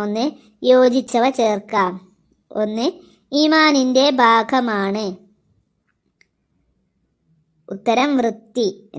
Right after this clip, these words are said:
രണ്ട്, തിന്മകളിൽ നിന്ന് ഒഴിഞ്ഞു നിൽക്കണം. മൂന്ന്, നമ്മുടെ പ്രകൃതി അള്ളാഹുവിന്റെ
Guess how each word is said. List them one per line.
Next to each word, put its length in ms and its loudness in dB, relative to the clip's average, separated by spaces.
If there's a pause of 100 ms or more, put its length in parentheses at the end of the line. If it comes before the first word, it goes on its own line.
രണ്ട്, 320 -2 (240)
തിന്മകളിൽ 600 0 (120)
നിന്ന് 340 -4 (920)
ഒഴിഞ്ഞു 600 0
നിൽക്കണം. 540 -4 (420)
മൂന്ന്, 400 -8 (220)
നമ്മുടെ 420 0 (100)
പ്രകൃതി 560 -2 (1500)
അള്ളാഹുവിന്റെ 680 4